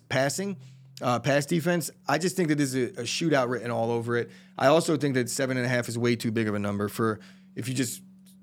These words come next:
the Chiefs are really, really good. It is a home game on prime time, but the Raiders are desperate. And you saw the way they played last week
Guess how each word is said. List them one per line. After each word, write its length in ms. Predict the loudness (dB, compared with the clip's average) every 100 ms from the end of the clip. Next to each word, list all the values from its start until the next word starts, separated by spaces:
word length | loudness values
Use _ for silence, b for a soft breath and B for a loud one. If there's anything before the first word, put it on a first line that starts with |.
| -8
the 80 | -4
Chiefs 280 | -2 2
are 160 | 4 6
really, 340 | 6 6 6 4
really 220 | 4 4
good. 200 | 2 4
It 60 | 4
is 120 | 2 0
a 40 |
home 220 | -2 -2
game 220 | -2 -2
on 180 | 0 -2
prime 260 | 0 -2 -2
time, 260 | -2 -2 2
but 280 | 2 0 B B B B -20 -10 -2
the 100 | 4
Raiders 320 | 6 6 2
are 60 |
desperate. 600 | -2 0 0 0 -6 -8 -8 -4
And 80 |
you 80 | -2
saw 240 | 0 2 4
the 80 |
way 120 | 4 4
they 100 | 2
played 260 | 0 0 2
last 280 | 2 0
week 360 | 0 0 -2 -14